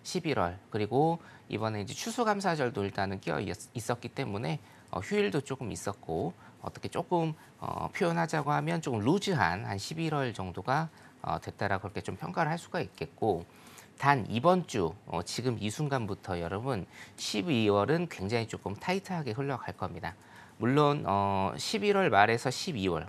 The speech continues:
그러니까, 어, 보통 십일월 추수감사절이죠. 십일월 추수감사절에서 길면 일월 초까지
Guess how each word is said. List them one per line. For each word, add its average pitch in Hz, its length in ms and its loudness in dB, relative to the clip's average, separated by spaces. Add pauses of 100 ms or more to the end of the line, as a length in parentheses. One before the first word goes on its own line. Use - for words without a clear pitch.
그러니까, 98 280 -2 (320)
어, 82 240 -4
보통 127 420 0
십일월 190 440 0
추수감사절이죠. 107 1080 -2 (320)
십일월 165 400 0
추수감사절에서 117 1300 -2 (320)
길면 123 540 0
일월 175 320 2
초까지 113 840 -2